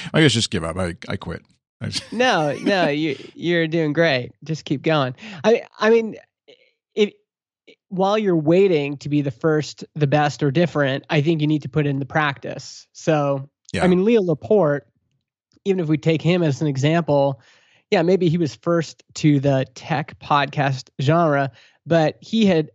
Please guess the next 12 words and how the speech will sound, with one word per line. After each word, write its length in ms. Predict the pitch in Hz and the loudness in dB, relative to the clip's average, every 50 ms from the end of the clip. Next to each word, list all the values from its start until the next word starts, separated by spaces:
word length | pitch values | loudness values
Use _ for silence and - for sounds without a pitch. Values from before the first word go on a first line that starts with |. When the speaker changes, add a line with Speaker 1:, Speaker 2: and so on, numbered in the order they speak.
| _ - - | _ -8 -4
Speaker 2:
uh, 320 | 160 156 147 143 143 139 - - | -2 0 0 2 0 -2 -2 -4
like, 200 | 156 135 - - | -4 -4 -4 -6
twenty-year 720 | - - 190 180 180 170 160 160 165 170 165 160 156 156 | -10 -4 -2 0 2 4 4 4 4 4 4 2 2 0
career 540 | 143 - - - 170 175 185 180 165 156 151 | -2 -6 -4 0 2 4 4 4 4 2 0
in 220 | 123 127 151 143 139 | 0 -2 -2 -2 0
radio 600 | 131 143 170 214 208 175 151 139 139 139 139 139 | 0 2 2 2 4 4 4 4 4 2 0 -2
before 320 | 135 131 - - 143 135 | -4 -6 -4 -2 -2 -2
that, 260 | 131 135 131 127 - - | 0 0 -2 -2 -2 0
where 120 | 156 147 | 2 2
he 120 | 156 170 | 2 2
showed 340 | 143 - - 180 170 165 170 | 0 0 0 2 2 4 4
up 300 | 180 185 160 151 - _ | 2 2 2 0 -2 _